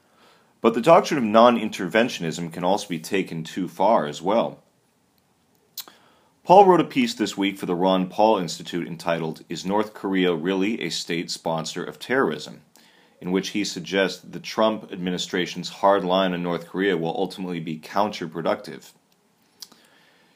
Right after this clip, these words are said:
He writes, "Has Pyongyang been found guilty of some spectacular terrorist attack overseas or perhaps of plotting to overthrow another country by force? No, that is not the case.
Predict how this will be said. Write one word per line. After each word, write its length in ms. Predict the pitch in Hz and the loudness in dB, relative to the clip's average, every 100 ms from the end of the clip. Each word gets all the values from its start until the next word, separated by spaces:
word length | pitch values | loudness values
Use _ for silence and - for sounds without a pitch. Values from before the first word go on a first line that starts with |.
| _ _ | _ _
He 120 | 196 | 6
writes, 440 | 165 127 120 - - - | 8 8 6 -2 -12 -10
"Has 220 | - 120 | -2 -2
Pyongyang 640 | 113 - 160 170 123 131 139 | 0 4 6 6 4 2 0
been 120 | 95 | 2
found 300 | - 101 95 | 6 6 6
guilty 280 | 104 107 101 | 0 0 -4
of 100 | - | -2
some 260 | 107 98 | 0 2
spectacular 720 | 90 - 85 - 98 98 107 92 | 0 -6 -6 6 6 6 2 -2
terrorist 480 | - 98 95 92 95 | 0 0 2 0 -2
attack 320 | 95 92 92 | 2 4 2
overseas 580 | 85 82 - 98 98 90 | -4 -6 -2 0 0 -2
or 60 | |
perhaps 360 | 80 82 82 - | -2 0 0 -2
of 100 | 80 | -4
plotting 320 | 90 85 85 | 2 4 2
to 100 | 82 | -4
overthrow 380 | 78 82 82 90 | -6 -6 -4 -4
another 240 | 82 80 | -2 -4
country 280 | 78 85 82 | -6 -8 -6
by 160 | 78 78 | -6 -6
force? 500 | - 85 104 117 - _ - - _ _ _ | -4 0 0 -2 -10 _ -20 -20 _ _ _
No, 280 | 85 82 90 | -2 2 2
that 180 | 90 87 | 2 0
is 140 | 87 | 0
not 160 | 95 90 | 0 -2
the 40 | |
case. 500 | - 143 - - - | -2 0 0 -4 -10